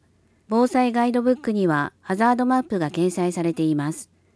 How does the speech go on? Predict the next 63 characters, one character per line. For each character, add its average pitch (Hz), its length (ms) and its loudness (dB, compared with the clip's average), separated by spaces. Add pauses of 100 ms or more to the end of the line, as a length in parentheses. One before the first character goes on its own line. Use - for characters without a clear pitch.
(600)
全 240 180 2
国 226 220 -2
で 196 140 2
は 160 280 0
多 247 220 2
く 262 80 0
の 202 120 2
災 190 240 -2
害 190 200 0
が 180 100 0
発 175 220 -6
生 208 180 -4
し 196 80 -6
て 202 80 -6
い 196 80 0
ま 196 140 -2
す 190 120 -10
が、 143 260 -4 (460)
防 208 180 4
災 220 220 0
訓 220 220 -2
練 202 220 0
等 196 240 0
で 139 260 -4
ハ 190 160 -8
ザ 220 140 2
ー 240 40 2
ド 247 100 0
マ 254 160 2
ッ - 20 -2
プ 170 260 -2
を 139 80 0
事 151 140 -6
前 196 160 2
に 190 140 -2
確 185 200 -6
認 175 240 2
し、 156 300 -4 (320)
早 254 240 4
期 214 100 -4
避 214 140 -2
難 226 220 2
を 151 60 2
し - 140 -8
た 170 80 -4
結 165 240 -4
果、 147 280 -4 (440)
実 185 260 -2
災 233 260 0
害 208 180 0
で 160 300 -2
難 240 260 2
を 208 80 2
逃 175 200 2
れ 240 120 0
た 175 140 -2
事 143 120 -4
例 170 220 2
が 165 100 0
あ 156 60 -2
り 147 100 -2
ま 135 160 -4
す。 - 180 -12